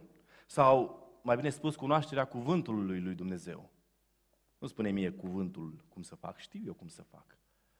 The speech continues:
Am, am eu o relație specială cu Dumnezeu și mi-a spus El cum să fac. Așa au făcut toți, așa se face și la mine la lucru, așa am văzut și la alții, am văzut în alte biserici cum se face, vă spun eu cum să se facă.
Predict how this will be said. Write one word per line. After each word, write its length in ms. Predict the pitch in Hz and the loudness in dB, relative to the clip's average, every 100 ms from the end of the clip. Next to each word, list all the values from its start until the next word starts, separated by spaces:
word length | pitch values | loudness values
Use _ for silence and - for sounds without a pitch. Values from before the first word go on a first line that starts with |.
| _ _ _ _ | _ _ _ _
Am, 120 | 107 - 76 76 | -20 -20 -20 -12
am 160 | - 110 | -6 -2
eu 120 | 113 | 0
o 40 | |
relație 340 | 104 107 104 90 | 2 2 0 -4
specială 380 | - 87 104 98 | -12 -4 -2 -2
cu 100 | 85 | -4
Dumnezeu 340 | 87 85 101 | -8 -6 -8
și 340 | 95 - 87 - _ - | -8 -10 -12 -14 _ -14
mi-a 140 | 95 | -14
spus 300 | 90 123 - | -10 -10 -8
El 100 | 101 | -8
cum 120 | 90 | -10
să 140 | 80 82 | -12 -14
fac. 380 | - 85 - _ _ _ _ _ _ _ - - | -14 -16 -18 _ _ _ _ _ _ _ -20 -14
Așa 560 | 90 - 131 131 - _ - | -4 0 2 0 -12 _ -10
au 80 | 104 | -8
făcut 280 | 101 - 123 | -6 -8 -4
toți, 200 | 156 - | -2 -2
așa 180 | - 120 | -4 -4
se 100 | - | 2
face 200 | 127 123 | 0 2
și 80 | |
la 60 | 117 | 0
mine 120 | 120 | 4
la 100 | 107 | 4
lucru, 400 | 101 156 147 139 - - | 4 2 2 -2 -4 0
așa 240 | 117 117 | 2 6
am 80 | 135 | 4
văzut 180 | 120 127 | 4 -2
și 100 | - | 4
la 120 | 113 | 8
alții, 160 | 165 139 | 8 6
am 80 | 120 | 0
văzut 180 | 139 | 0
în 60 | 139 | 2
alte 180 | 139 127 | 2 2
biserici 340 | 113 151 131 | -4 -4 -4
cum 80 | 120 | -4
se 120 | 110 | -4
face, 280 | 110 180 180 | 0 0 0
vă 60 | 175 | -4
spun 460 | - - - 220 | -6 -16 -10 -4
eu 100 | 208 | -2
cum 120 | 202 | -2
să 140 | 117 98 | -6 -10
se 100 | 95 | -12
facă. 380 | 90 80 - | -12 -12 -16